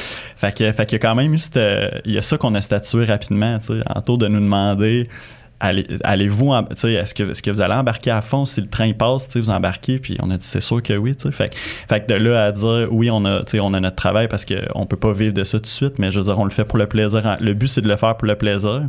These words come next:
puis de se dire, crime, on le fait pour le fun, mais si jamais il y a un train qui passe en nez puis il y a une opportunité, on embarque dessus, oui. Fait que c'est de là de dire, après ça, c'est un choix qu'on fait justement de, oui, continuer à travailler, on n'a pas le choix parce qu'il faut arriver, mais, euh, les soirs et fins de semaine, euh,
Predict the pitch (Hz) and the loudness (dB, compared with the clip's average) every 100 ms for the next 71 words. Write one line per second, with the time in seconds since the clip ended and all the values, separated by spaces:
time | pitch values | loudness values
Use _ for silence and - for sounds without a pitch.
0 | - - - - 107 98 98 101 110 110 | -6 -14 -20 -8 -4 0 0 2 0 0
1 | 110 110 110 - - - 101 107 113 117 | 0 0 -2 -10 -20 -4 0 0 0 0
2 | 101 - 131 143 90 - 113 107 107 113 | 0 0 0 0 -2 -2 0 2 2 2
3 | 117 107 110 110 - 110 110 98 120 - | 2 0 0 -2 0 -2 0 0 0 0
4 | 98 98 95 92 101 98 117 107 95 92 | 0 0 -2 -2 -2 0 0 2 2 0
5 | 92 - 123 117 107 143 135 - - - | -2 -2 0 2 2 0 -4 -12 -20 -6
6 | 101 - 98 98 113 104 101 107 104 - | -2 0 0 2 2 2 0 2 2 0
7 | 98 127 - 95 - 104 101 98 117 110 | -2 -2 -2 -2 0 0 0 0 0 0
8 | 107 101 110 113 98 101 104 107 107 - | 0 2 2 2 0 0 0 0 -2 0
9 | 107 104 98 98 113 101 95 98 - 113 | 0 0 0 2 2 0 0 -2 0 0
10 | 156 180 - - 98 92 98 139 180 - | 0 -4 -12 -2 -2 0 0 -2 -4 -12
11 | - - 92 92 92 90 85 - - 101 | -20 -6 -2 0 0 -2 -2 -4 -4 -2
12 | 95 - 107 107 104 98 101 101 135 120 | 0 2 2 2 0 0 0 2 2 0
13 | 98 | 0